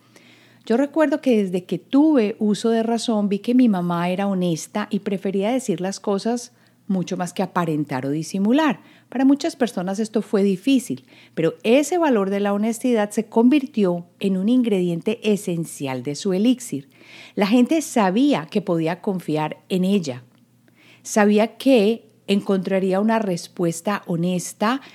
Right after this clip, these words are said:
si llegaban a ella con un problema o con una opinión. Y si era mejor callar,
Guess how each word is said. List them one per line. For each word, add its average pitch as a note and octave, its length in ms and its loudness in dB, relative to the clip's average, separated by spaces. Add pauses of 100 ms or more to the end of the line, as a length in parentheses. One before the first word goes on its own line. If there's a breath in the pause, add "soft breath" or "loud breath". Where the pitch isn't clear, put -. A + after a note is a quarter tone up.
(140)
si - 420 2
llegaban F3 440 0
a F#3 120 -2
ella E3 200 0
con F3 240 -4
un D3 140 -2
problema F3 800 0
o - 120 -4
con D#3+ 200 -2
una D3 240 -2
opinión. E3+ 680 -2 (720 soft breath)
Y A#3+ 140 4
si B3 220 4
era C#4 160 4
mejor A3+ 340 2
callar, A3+ 480 0